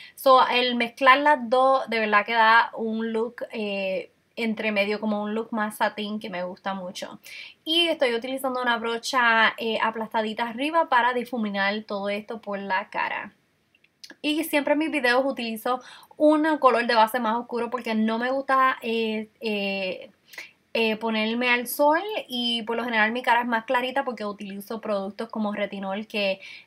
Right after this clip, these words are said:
eh, hacen exfoliar la piel. Para añadir un poquito más de, eh, luz debajo de esos ojos y, eh, tapar un poquito más las ojeras, estoy utilizando el Light Boost de mac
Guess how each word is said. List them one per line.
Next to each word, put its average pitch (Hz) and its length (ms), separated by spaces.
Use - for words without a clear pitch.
eh, 220 180
hacen 214 340
exfoliar 190 520
la 180 220
piel. - 420
Para 269 140
añadir 254 260
un 311 80
poquito 302 320
más 233 340
de, 196 720
eh, 202 480
luz 226 300
debajo 214 320
de 226 80
esos 226 320
ojos 269 640
y, 214 640
eh, 190 380
tapar 196 260
un 214 60
poquito 233 280
más 220 180
las 220 160
ojeras, 226 380
estoy 240 220
utilizando 247 600
el 208 260
Light 208 260
Boost 240 280
de 226 120
mac 220 480